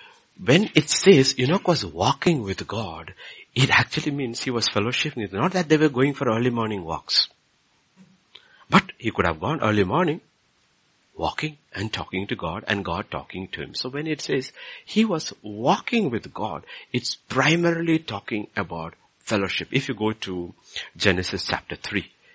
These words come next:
verse eight to ten, if I'm right. They heard the sound of the Lord walking in the garden and the cool of the day.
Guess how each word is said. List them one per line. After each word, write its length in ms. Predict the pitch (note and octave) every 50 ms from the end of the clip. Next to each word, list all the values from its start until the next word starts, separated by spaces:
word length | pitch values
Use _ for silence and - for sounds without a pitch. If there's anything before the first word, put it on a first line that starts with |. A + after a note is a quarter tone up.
| _ _ -
verse 320 | F2+ F2+ F2 - - - - -
eight 360 | F#2+ G2+ G#2+ A2 A2 A2 - _ _ -
to 100 | A2 F2+
ten, 380 | - - - E2 D2+ - -
if 180 | - - - -
I'm 160 | - - - -
right. 320 | - - - - - - - - _ _ _ _ _ _ _ _ _ _ _ _ _ _ _ _ _ - - - -
They 180 | - - B2+ B2+
heard 460 | A2+ - - F3+ G#3+ A3+ G#3+ F3 D3
the 100 | - A2+
sound 480 | - - - - C#3 C#3+ D3 D3 C#3
of 120 | B2 A2+ -
the 80 | F#2
Lord 380 | F2 F2 F#2 G2+ A2 A2 A2 A2 - - - - - -
walking 600 | E2 D2+ D2+ E2 G2+ A#2+ C3 - - - D3 C#3+
in 140 | C3+ C3+ C#3
the 100 | C3+ C3
garden 500 | G#2+ F2 F2+ E2+ E2 E2 D#2+ E2 D#2 D#2 - - - - -
and 120 | - G2 F#2+
the 100 | F#2 F#2+
cool 380 | - - - D3 D#3+ F3 F3
of 140 | C#3+ C3+ -
the 120 | - G#2 F2+
day. 320 | - E2+ D#2+ D#2 D2+ -